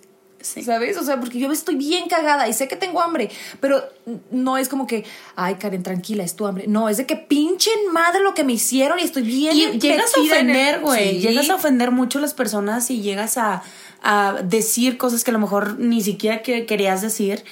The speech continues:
Speaker 1: Entonces, yo creo que también hay que ser conscientes de dónde estamos parados y por qué estamos peleando. Ok, si vale la pena defender tu argumento o defender tu decisión o defender tu manera de pensar, sí, pero como mencionas ahorita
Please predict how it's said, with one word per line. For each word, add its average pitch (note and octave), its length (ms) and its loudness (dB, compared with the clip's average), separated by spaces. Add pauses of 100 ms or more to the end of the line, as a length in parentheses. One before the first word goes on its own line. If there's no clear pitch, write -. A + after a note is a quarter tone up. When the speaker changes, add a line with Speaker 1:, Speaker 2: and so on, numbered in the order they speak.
(300)
Speaker 1:
Entonces, C4+ 320 -2
yo F4+ 140 0
creo F4 140 -6
que F4 80 -2
también C4 260 2
hay C4+ 80 0
que C#4+ 120 -2
ser C4+ 200 -2
conscientes B3 1040 0
de G#3+ 100 0
dónde A#3 240 0
estamos C#4 380 0
parados G3 760 0 (600)
y B3+ 140 2
por B3+ 260 0
qué D4 100 2
estamos D#4+ 460 0
peleando. A#3+ 600 2
Ok, G3 200 -2 (180)
si A3+ 180 0
vale A#3+ 200 2
la D#4+ 220 0
pena A#3 280 0
defender G#3 680 0 (760)
tu C4 140 4
argumento A#3+ 600 2
o G#3+ 40 2
defender G#3+ 480 0
tu B3 120 -2
decisión A3+ 400 0
o A3 60 2
defender G#3+ 360 0
tu A3+ 460 0 (340)
manera A3 380 2
de A3+ 100 -2
pensar, A#3 400 0 (180)
sí, A#3+ 340 0
pero G#3+ 160 -2
como G#3 140 -2
mencionas G#3 400 -2
ahorita A3 400 -4